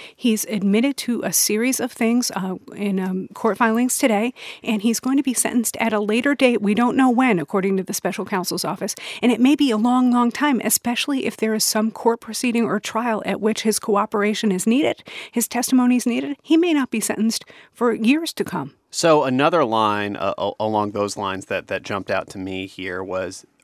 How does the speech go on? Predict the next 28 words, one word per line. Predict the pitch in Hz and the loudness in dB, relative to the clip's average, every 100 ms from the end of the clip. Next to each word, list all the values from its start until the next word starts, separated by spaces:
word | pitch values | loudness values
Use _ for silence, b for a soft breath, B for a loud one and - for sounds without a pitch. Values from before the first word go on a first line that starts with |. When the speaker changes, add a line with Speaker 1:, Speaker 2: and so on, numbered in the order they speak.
| _ | _
Speaker 2:
early | 131 151 135 | 0 2 4
on, | 117 113 107 | 4 2 0
"These | 127 139 | -4 0
facts | 135 123 120 | 2 2 2
do | - | -6
not | 110 110 - | -2 0 -2
constitute | - 107 107 110 104 - 104 - | -6 -4 -4 -6 -12 -12 -12 -6
all | 104 113 | -2 -2
of | 117 | -2
the | 104 | -8
facts | - 95 92 - 104 | -8 -6 -6 -6 -4
known | 117 160 170 147 | 2 2 2 0
to | |
the | 120 110 | -6 -2
parties | 110 101 98 95 | 0 0 -4 -10
concerning | - 101 123 110 107 | -12 -8 -6 -4 -6
the | 101 | -8
charged | - 92 90 - | -8 -6 -6 -10
offense. | - - 165 156 | -6 0 0 0
They're | 117 107 | -4 -4
being | 120 | -4
submitted | 117 117 107 101 - | -4 -6 -6 -8 -4
to | |
demonstrate | - 147 147 - 139 131 | 2 2 2 0 -2 -2
that | - | -8
sufficient | - 196 190 151 | -6 -2 -2 -2
facts | 131 117 - | 2 2 0
exist." | 80 104 - 101 95 - | -10 -12 -6 -6 -6 -10